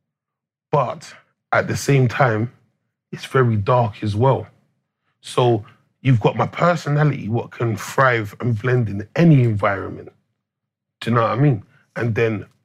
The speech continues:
you've got this patriotic, grime-spitting, hardcore M C. So Good Morning Britain would easily like me to go in there and talk about the weather,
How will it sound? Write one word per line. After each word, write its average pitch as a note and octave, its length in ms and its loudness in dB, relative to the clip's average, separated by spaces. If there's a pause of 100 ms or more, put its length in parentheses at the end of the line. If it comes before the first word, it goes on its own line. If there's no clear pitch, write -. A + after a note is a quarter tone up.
(100)
you've A2+ 160 0
got - 220 -6
this G#2+ 120 -4
patriotic, A#2 720 -2 (180)
grime-spitting, A2+ 840 0
hardcore A2 680 0
M G2+ 160 -2
C. G#2 380 -4 (500)
So C3 260 -2
Good C#3 200 2
Morning D#3 380 4
Britain B2 400 0
would B2 180 -2
easily C#3 360 4
like C3 280 -2
me B2 80 -2
to A2+ 120 -4
go C3+ 200 0
in B2+ 140 2
there A#2 100 -2
and G#2+ 80 -6
talk B2 220 -8
about A2+ 320 -4
the G#2+ 60 -10
weather, A#2 500 -4